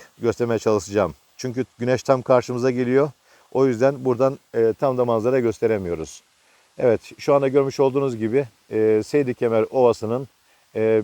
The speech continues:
bir bölümü tam karşımıza duruyor. Yani, e, burada, e,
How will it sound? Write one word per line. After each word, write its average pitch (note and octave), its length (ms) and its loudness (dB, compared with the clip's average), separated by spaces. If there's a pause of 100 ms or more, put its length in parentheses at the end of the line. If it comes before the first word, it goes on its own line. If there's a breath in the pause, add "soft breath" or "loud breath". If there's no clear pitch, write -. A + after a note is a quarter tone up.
bir C#3 180 -4
bölümü A#2 380 0 (220)
tam C#3 200 2
karşımıza A2+ 580 0
duruyor. G2 320 -2 (800 soft breath)
Yani, C3 400 2 (100)
e, A#2 160 -4
burada, B2+ 400 2 (160)
e, A#2 60 0